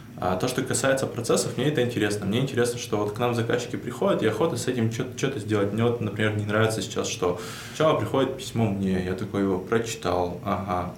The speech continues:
надо ребятам ответить. А чтобы ответить, надо понимать, кто как загружен, кто готов взять. Это мне надо пойти на летучку, спросить, кто возьмет новую задачу. А кто-то говорит, я возьму. Я такой иду опять в письмо, отвечаю, что вашу задачу возьмет вот такой-то дизайнер.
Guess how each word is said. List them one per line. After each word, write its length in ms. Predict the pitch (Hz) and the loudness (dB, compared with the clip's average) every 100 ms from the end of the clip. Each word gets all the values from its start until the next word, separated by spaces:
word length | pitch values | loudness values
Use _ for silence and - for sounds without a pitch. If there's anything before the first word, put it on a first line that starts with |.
| 104 | -2
надо 240 | 98 98 | 0 0
ребятам 400 | 95 98 98 98 | 2 2 2 0
ответить. 460 | 98 - 90 - - | -2 -2 -4 -6 -10
А 40 | |
чтобы 280 | - - 95 | -4 -2 0
ответить, 320 | 95 131 - | 0 0 0
надо 180 | 110 113 | 0 0
понимать, 380 | 98 95 107 - | 2 2 0 -2
кто 160 | - 104 | -2 0
как 220 | 104 101 | 0 0
загружен, 460 | 101 101 98 92 | -2 0 0 -2
кто 220 | 95 - 101 | -6 -4 -2
готов 380 | 101 - 95 | -2 -2 -4
взять. 260 | 92 90 87 - - - 107 | -4 -6 -6 -10 -14 -8 -4
Это 160 | 95 | 0
мне 120 | 104 101 | 0 0
надо 140 | 101 | 0
пойти 280 | 98 98 110 | 0 -2 -2
на 100 | 104 | -2
летучку, 400 | 101 123 - - | -2 -2 -4 -8
спросить, 420 | - 98 101 98 | -8 -6 -6 -6
кто 180 | - 117 | 0 2
возьмет 340 | 104 107 101 | 4 2 -2
новую 260 | 104 104 101 | -2 -2 -2
задачу. 460 | 98 92 90 90 - - - - - | -2 0 0 -2 -6 -10 -12 -12 -10
А 320 | - 90 87 87 | -4 -2 -2 -2
кто-то 180 | - 113 | -2 0
говорит, 220 | 101 101 | 0 0
я 180 | 101 95 | 4 4
возьму. 400 | 95 95 98 92 | 4 0 -2 -2
Я 140 | 95 95 | 0 0
такой 280 | - 101 | 0 -2
иду 300 | - 107 107 101 | -2 0 2 2
опять 280 | 101 95 | 2 0
в 80 | - | -2
письмо, 640 | - 98 - 107 113 110 - | -6 -8 -2 0 2 0 -2
отвечаю, 600 | 98 - - - 101 98 | -4 -4 -4 0 2 2
что 280 | - 90 90 | 0 -4 0
вашу 360 | 98 - - | 2 2 0
задачу 260 | 98 113 110 | 0 0 0
возьмет 340 | 92 98 117 - | -2 0 -2 -2
вот 180 | 110 | -2
такой-то 380 | 113 - 92 92 | -2 -2 -2 -2
дизайнер. 460 | 90 92 87 85 | -2 -2 -2 -2